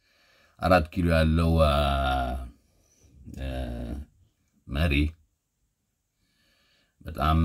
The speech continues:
ፍረስትሬት ሆኖ ትናንትና ነው ምናምን ንግግር ያደርገው አለ። በዲፕሎማት፣ እ፣ የተሸነፍነው የቲ ፒ ኤል ኤፍ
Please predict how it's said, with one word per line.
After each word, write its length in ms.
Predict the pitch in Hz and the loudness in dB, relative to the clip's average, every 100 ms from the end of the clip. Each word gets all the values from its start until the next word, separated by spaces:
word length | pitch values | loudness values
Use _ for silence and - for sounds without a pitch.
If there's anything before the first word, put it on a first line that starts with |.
| 80 | 2
ፍረስትሬት 640 | - 76 - - 76 71 | 0 -2 -4 -6 -6 -4
ሆኖ 180 | 71 71 | -4 -4
ትናንትና 580 | 67 73 71 69 73 71 73 | -4 -4 -4 -6 -4 -2 0
ነው 160 | 80 80 73 69 _ | 0 0 -2 -4 _
ምናምን 340 | - 71 69 71 | -10 -6 -4 -2
ንግግር 440 | 69 76 65 73 | 0 -2 -2 -2
ያደርገው 460 | 71 67 67 65 67 | 0 0 -2 -4 -2
አለ። 240 | 65 64 69 78 - _ _ _ _ _ _ | -2 -4 -6 -8 -12 _ _ _ _ _ _
በዲፕሎማት፣ 960 | - 69 67 76 80 80 78 82 82 80 - 80 | -10 -6 -2 -2 0 2 4 4 2 0 -8 -6
እ፣ 140 | 73 73 71 71 | -2 -2 -2 -2
የተሸነፍነው 1000 | 71 69 - 82 76 73 69 - 82 80 78 76 69 69 - _ - | -4 -6 -8 -4 -2 -2 -2 -2 0 2 2 0 -4 -8 -14 _ -14
የቲ 180 | 65 - 69 | -12 -10 -8
ፒ 160 | 80 | -2
ኤል 220 | 76 76 | 0 2
ኤፍ 180 | 80 80 | 2 0